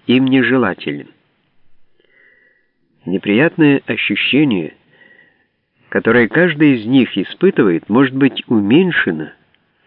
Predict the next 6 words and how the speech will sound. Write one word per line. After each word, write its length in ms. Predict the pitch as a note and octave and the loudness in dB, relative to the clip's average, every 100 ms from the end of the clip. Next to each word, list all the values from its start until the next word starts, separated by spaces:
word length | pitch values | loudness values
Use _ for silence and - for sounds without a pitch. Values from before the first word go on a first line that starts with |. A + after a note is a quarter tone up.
| _ - | _ -4
если 240 | F#2 A2 | 0 2
ограниченное 760 | G#2+ G#2+ A2 A#2 D#3+ - C#3+ B2 | 2 2 0 2 -2 0 0 0
партнерство 960 | G#2 F#2 A2 D3 D3 - C3+ C3 B2 - | -2 -2 0 0 -2 -4 0 0 -2 -10
включит 480 | - G#2 F#2+ C3 - - | -6 -4 0 0 -2 -4
следующие 580 | F#2+ A#2 A#2 A2 A#2 | 0 2 0 0 -2
правила. 520 | - G#2+ F#2 D2+ A#1+ | -2 -2 -4 -6 -12